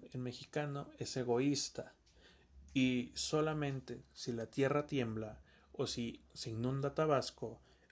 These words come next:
o si se están chingando las guacamayas en Chiapas,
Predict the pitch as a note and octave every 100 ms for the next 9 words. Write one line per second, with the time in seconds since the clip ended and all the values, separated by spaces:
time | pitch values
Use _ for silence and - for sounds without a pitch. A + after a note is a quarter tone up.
0 | _ _ _ _ _ C3 - - A2+ A#2
1 | - - - A#2+ - C3+ B2+ B2 D3 C#3
2 | C#3 C#3 C3+ C3 C3 B2+ B2+ C3 C3 B2+
3 | C#3 - B2 - B2 -